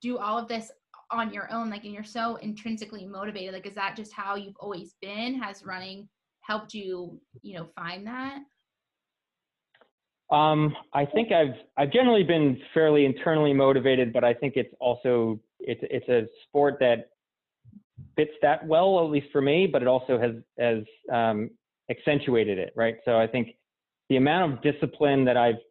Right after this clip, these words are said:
Speaker 2: put into it and that I think any runner has to put into it, um, I think just really helps, not just from a physical perspective, but that just mental state perspective. And I think Kristen was talking about it last week, that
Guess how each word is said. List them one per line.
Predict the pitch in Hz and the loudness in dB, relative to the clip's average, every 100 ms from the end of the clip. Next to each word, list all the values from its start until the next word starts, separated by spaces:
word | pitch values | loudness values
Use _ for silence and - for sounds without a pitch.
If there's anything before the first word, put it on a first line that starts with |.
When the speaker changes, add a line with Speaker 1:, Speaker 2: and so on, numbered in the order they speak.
| _ | _
Speaker 2:
put | 123 | 0
into | 180 202 196 170 | 2 2 4 6
it | 151 143 - | 6 2 -2
and | 123 123 | 0 2
that | 120 | 2
I | 120 | 2
think | 147 127 143 | 0 -4 0
any | 175 196 | 2 4
runner | 135 123 110 | 2 2 0
has | 120 113 113 | -2 -4 -8
to | |
put | - 117 | -6 -2
into | 117 113 117 | -2 -2 0
it, | 107 - _ _ _ _ | 0 -4 _ _ _ _
um, | 123 113 113 110 113 | 0 2 2 0 -2
I | 120 | -4
think | 139 123 - | -2 -6 -2
just | 127 120 | -4 -2
really | 131 127 117 | 0 0 0
helps, | 131 127 - - - | 0 -2 -4 -16 -4
not | 120 117 | -4 -2
just | 117 - | -6 -8
from | - 117 | -4 -4
a | 113 | -2
physical | 123 123 117 | -2 -2 -2
perspective, | 117 113 - 113 120 110 | -4 -2 0 0 -2 0
but | 113 - _ _ _ - | -2 -2 _ _ _ 0
that | 117 113 - | 2 2 -2
just | 117 - | -6 -2
mental | 120 123 123 - 120 - | 0 0 0 0 -2 -2
state | - 123 120 | -2 -2 -2
perspective. | 120 - 113 107 113 110 | -6 0 0 0 0 0
And | 117 | 0
I | |
think | 117 123 120 | 0 -2 0
Kristen | 143 - 127 | -2 0 -2
was | 113 | 0
talking | - 117 120 | 0 0 0
about | 117 110 | 2 4
it | 107 | 4
last | 113 117 - | 2 2 0
week, | 127 131 117 - _ _ _ | 2 2 0 -10 _ _ _
that | 120 113 | 0 0